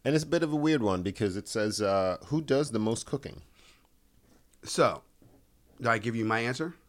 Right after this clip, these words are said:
Speaker 1: Like, we'll just talk about it.
Speaker 2: Oh, okay.
Speaker 1: Yeah. Who do you
Speaker 2: I, I mean, you probably do more cooking than I do, but we definitely do both do a fair share of cooking.
Speaker 1: Yeah, we do.
Speaker 2: Okay.
Speaker 1: We do.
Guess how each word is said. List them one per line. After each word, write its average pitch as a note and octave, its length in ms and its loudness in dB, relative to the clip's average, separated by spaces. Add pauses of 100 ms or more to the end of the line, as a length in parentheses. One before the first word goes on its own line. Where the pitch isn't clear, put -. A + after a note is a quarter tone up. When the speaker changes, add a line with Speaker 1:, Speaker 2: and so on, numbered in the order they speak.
(960)
Speaker 1:
Like, B3+ 180 8
we'll G4 100 8
just F4+ 220 -2
talk G4 180 6
about F#2+ 280 6
it. - 120 -8
Speaker 2:
Oh, A#3+ 160 12
okay. D3 260 4 (220)
Speaker 1:
Yeah. D#3+ 380 2
Who G3 160 -2
do A3 60 -2
you C4+ 60 4 (320)
Speaker 2:
I, D#3+ 120 12
I E3+ 40 10
mean, D#3+ 260 6 (360)
you E3+ 200 -2
probably F3+ 420 10
do D3 240 0
more E3 220 4
cooking F3 300 2
than E3+ 100 2
I E3 120 6
do, E3 80 6
but D3 120 2
we C3 120 0
definitely C3+ 360 2
do A#2+ 160 -2
both A2 360 0
do A2 160 -2
a G2 60 -4
fair G#2 220 -2
share G#2 160 -4
of - 60 -8
cooking. F#2 260 -8
Speaker 1:
Yeah, A#2+ 160 6
we G2+ 120 2
do. G2 160 -2 (380)
Speaker 2:
Okay. G2+ 200 -10 (200)
Speaker 1:
We A2 160 0
do. F2 240 -8